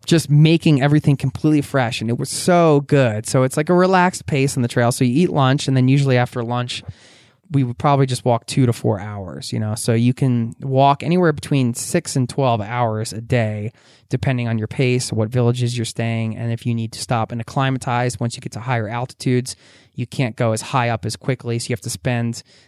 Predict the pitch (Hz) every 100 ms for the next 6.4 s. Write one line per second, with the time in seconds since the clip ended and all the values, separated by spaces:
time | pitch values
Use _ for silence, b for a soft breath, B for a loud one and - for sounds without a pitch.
0 | b 135 123 123 - 110 - 120 - -
1 | 131 123 - 113 107 113 113 113 117 -
2 | 110 110 117 110 113 - - b b b
3 | - 143 123 - 170 151 135 139 139 113
4 | 110 113 120 123 135 156 160 135 117 127
5 | 131 123 120 160 170 165 131 113 - 165
6 | 165 160 160